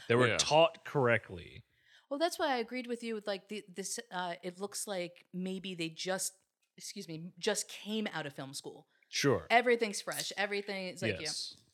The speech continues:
Speaker 3: You come in with a degree, you had to
Speaker 1: Well,
Speaker 3: pass
Speaker 1: that's
Speaker 3: the
Speaker 1: why you
Speaker 3: test, and it's
Speaker 1: have
Speaker 3: like,
Speaker 1: all these
Speaker 3: yeah.
Speaker 1: weird things, because someone fresh out of school, or maybe even recently,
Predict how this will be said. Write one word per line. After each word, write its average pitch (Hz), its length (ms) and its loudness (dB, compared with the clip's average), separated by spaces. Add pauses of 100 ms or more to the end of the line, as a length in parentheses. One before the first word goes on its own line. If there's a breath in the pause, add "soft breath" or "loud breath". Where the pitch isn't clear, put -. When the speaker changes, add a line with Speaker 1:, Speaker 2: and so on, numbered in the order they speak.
(460)
Speaker 3:
You 214 60 0
come 226 160 0
in 208 80 -2
with 190 100 -4
a 175 40 -2
degree, 190 300 -2
you 180 80 -2
had 175 120 -2
to 127 60 2
Speaker 1:
Well, 143 100 10
Speaker 3:
pass 160 80 8
Speaker 1:
that's - 60 0
Speaker 3:
the 160 60 4
Speaker 1:
why 156 80 8
you 139 60 6
Speaker 3:
test, - 220 2
and 160 80 2
it's 156 100 6
Speaker 1:
have 156 160 8
Speaker 3:
like, 117 80 2
Speaker 1:
all 120 180 6
these 113 260 -2
Speaker 3:
yeah. 113 100 -8
Speaker 1:
weird 110 360 0
things, 117 280 2
because 110 280 0
someone 139 320 0
fresh 127 420 2
out 110 180 0
of 104 120 -4
school, 104 720 -4 (520 soft breath)
or 139 120 6
maybe 170 260 10
even 135 340 6
recently, 110 640 2